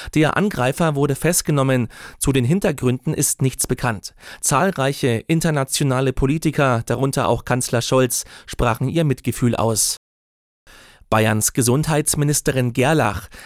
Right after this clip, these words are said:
hat den Beschluss des Bundeskabinetts zur Krankenhausreform kritisiert. Gerlach sehe den Schritt als verpasste Chance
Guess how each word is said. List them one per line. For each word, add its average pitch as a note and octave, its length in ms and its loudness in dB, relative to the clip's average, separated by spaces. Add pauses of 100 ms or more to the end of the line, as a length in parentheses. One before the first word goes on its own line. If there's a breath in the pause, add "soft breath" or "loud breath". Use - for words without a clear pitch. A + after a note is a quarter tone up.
hat A2+ 180 -2
den A#2+ 240 2
Beschluss C3 480 0
des D#3 240 0
Bundeskabinetts C#3 960 0
zur C3 280 0
Krankenhausreform A#2 1080 0
kritisiert. A#2+ 640 -2 (440 loud breath)
Gerlach D3+ 440 2
sehe C#3+ 340 2
den C#3+ 180 2
Schritt - 340 -2
als B2 240 -2
verpasste C3+ 480 -2
Chance C3 460 -2